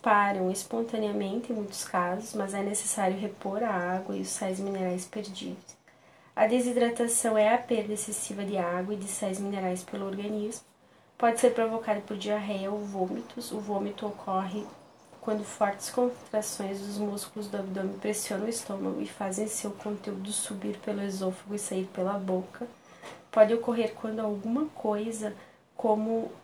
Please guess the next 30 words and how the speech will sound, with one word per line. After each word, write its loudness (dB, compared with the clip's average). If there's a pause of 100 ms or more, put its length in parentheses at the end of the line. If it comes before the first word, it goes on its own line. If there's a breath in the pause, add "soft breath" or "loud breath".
(160)
um 0
alimento 0
estragado, 0
irrita -4
o -6
estômago. -6 (460)
A 6
desidratação 2
é 6
muito 2
perigosa 2
para -2
as -4
crianças. -4
Para 0
evitá-la, -2
elas -4
devem 0
tomar -2
o -2
soro -4
de -6
reidratação -2
oral, 0 (560 loud breath)
fornecido 6
nos 0
postos -4
de -2
saúde, 2
ou 4